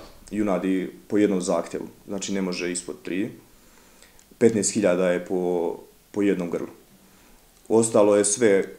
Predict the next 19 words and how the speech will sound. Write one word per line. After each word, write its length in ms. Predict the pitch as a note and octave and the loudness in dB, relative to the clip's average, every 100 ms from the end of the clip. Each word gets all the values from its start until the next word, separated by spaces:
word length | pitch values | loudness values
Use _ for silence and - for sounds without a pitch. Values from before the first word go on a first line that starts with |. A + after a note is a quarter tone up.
| - | -4
ovaj, 680 | G2 F#2+ F#2 F#2 F#2 F#2 F#2 | 0 0 0 0 0 0 0
kao 180 | A2+ G2 | 0 0
i 60 | |
prošle 320 | G2 G2+ F#2+ | 0 -2 -4
godine, 600 | F2 A2+ A#2 G#2+ G#2 G2 | 0 2 2 0 0 -2
znači 300 | F#2+ G2 F#2+ - | -2 -6 -8 -4
podsticaj 480 | G#2 - - F#2 | -4 -6 -4 -4
za, 500 | F2+ F#2 F2 E2+ E2 - - - - - - _ _ - | -2 -2 0 0 -2 -8 -14 -20 -20 -20 -20 _ _ -18
za 360 | - - F2+ F2 | -12 -6 -2 -2
tov 420 | - A2+ G#2 F#2+ | -2 2 2 2
što 140 | F#2 F#2+ | -2 -8
se 120 | G2 | -6
tiče 500 | G2+ F#2+ - F2+ E2+ - _ _ _ _ _ _ _ - - | -4 -4 -4 -4 -4 -8 _ _ _ _ _ _ _ -8 0
ova-, 680 | G#2 G2+ G2+ G2+ A2 G#2 G#2 | 2 4 4 4 2 2 4
jagnjadi 920 | A2+ G#2+ G2+ F#2 F#2+ F#2 F#2 F2+ F2+ F2+ - _ _ - | 4 4 0 -2 -2 -2 -4 -4 -8 -10 -18 _ _ -8
je 180 | F#2+ G2 | -4 0
dve 200 | G#2 F#2+ | 2 2
hiljade, 600 | - B2 A2+ G#2 G2+ | 0 2 2 2 0
e, 60 | G2 | 0